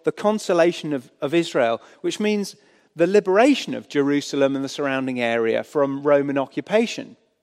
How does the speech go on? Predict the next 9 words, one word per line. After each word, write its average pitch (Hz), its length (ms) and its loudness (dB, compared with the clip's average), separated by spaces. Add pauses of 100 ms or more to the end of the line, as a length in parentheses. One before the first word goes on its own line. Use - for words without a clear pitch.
(1500)
I 214 60 0
mean, 254 200 2 (120)
it 240 140 2
really 262 300 2
is 240 100 0
quite 220 340 -2
a 190 60 4
lot 214 340 2
like 113 460 -2